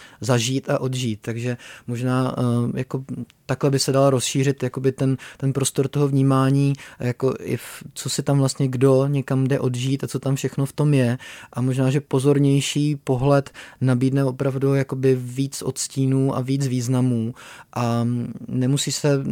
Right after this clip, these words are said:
ten člověk takhle ochuzovat. Mm, ještě mi napadá možná to může souviset i s tím, že vlastně je to nějaký jakoby obranný postoj,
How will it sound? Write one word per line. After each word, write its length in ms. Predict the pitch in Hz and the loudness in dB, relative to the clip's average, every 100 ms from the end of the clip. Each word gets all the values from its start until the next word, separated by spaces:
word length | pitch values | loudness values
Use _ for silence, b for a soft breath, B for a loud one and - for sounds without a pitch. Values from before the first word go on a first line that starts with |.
| 135 | -4
ten 160 | - 139 | -2 -2
člověk 260 | - 135 135 | 0 -2 -2
takhle 240 | 139 147 | -4 -4
ochuzovat. 560 | 139 151 139 113 113 - B B B B - | -2 -2 -2 -2 -4 -8 B B B B -6
Mm, 320 | 127 139 139 135 | -2 2 0 0
ještě 200 | - 170 | 0 2
mi 60 | |
napadá 400 | 170 156 156 160 160 - | 2 4 4 4 0 0
možná 200 | 131 147 | 2 4
to 60 | 147 | 4
může 120 | 143 | 2
souviset 480 | - 139 139 147 - | 2 2 2 0 0
i 80 | |
s 100 | 139 | 0
tím, 240 | - 143 143 B B B | 2 4 2 B B B
že 160 | 135 135 | 0 4
vlastně 360 | 139 - 147 | 2 2 4
je 80 | 143 | 4
to 260 | 143 151 135 135 | 6 4 4 0
nějaký 240 | 135 143 | 0 2
jakoby 300 | 131 151 151 | 0 0 0
obranný 440 | - 135 151 160 | 0 2 2 2
postoj, 580 | 165 180 - 123 113 113 | 2 -2 -4 -2 -2 -2